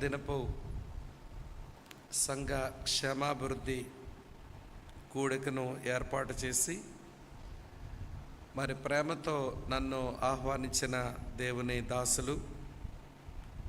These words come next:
గోపి గారికి, వారి కుటుంబానికి,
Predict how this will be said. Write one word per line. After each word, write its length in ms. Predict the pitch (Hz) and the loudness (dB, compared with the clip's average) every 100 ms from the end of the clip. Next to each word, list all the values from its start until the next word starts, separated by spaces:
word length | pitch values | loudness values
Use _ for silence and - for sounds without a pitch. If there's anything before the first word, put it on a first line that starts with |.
| - - - 117 | -8 -12 -8 -2
గోపి 280 | 131 127 135 120 | 0 2 0 2
గారికి, 420 | 131 123 127 147 170 143 | 2 0 0 0 2 2
వారి 200 | 131 123 - | 0 0 -2
కుటుంబానికి, 720 | 123 139 131 131 131 131 147 | -2 0 2 2 0 -2 -4